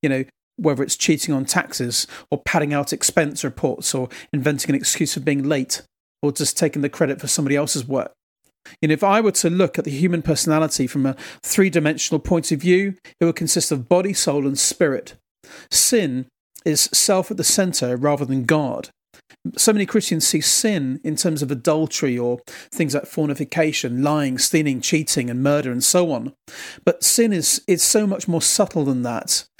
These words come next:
uh, as well as obvious. Sin is pushing God out of the centre, the controlling part of our lives, which he designs to be inhabited by himself.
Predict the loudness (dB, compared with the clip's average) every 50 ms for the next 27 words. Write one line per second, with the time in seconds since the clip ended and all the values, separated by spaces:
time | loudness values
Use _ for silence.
0 | -20 -18 -6 -2 0 0 0 0 0 -2 0 2 4 4 4 4 2 2 0 -2
1 | 0 0 0 0 0 2 2 2 2 2 0 0 0 0 0 -2 _ _ _ _
2 | _ _ _ _ _ _ _ -20 -20 -20 -12 -2 0 4 4 4 2 2 -2 -6
3 | _ 0 0 0 2 2 2 2 2 2 2 2 2 2 2 2 2 0 0 0
4 | 0 -2 0 2 2 2 2 2 0 0 -2 -2 -4 -4 -4 -6 _ _ _ -20
5 | -20 -4 -4 -4 0 0 0 0 0 0 0 0 2 2 -2 -4 -4 -2 -2 -2
6 | -2 -2 -2 -2 -2 -2 -2 -4 -4 -6 -6 -6 -8 -8 -8 -6 -6 -6 -8 -4
7 | -2 0 0 0 0 0 0 0 0 0 -4 -6 -4 -6 -6 -6 -8 -12 -20 -16
8 | -10 -2 0 0 0 0 0 0 2 2 2 0 0 -4 -4 -6 -2 -2 -2 0
9 | 0 0 0 2 2 4 4 2 2 -2 -6 -12 -18 -20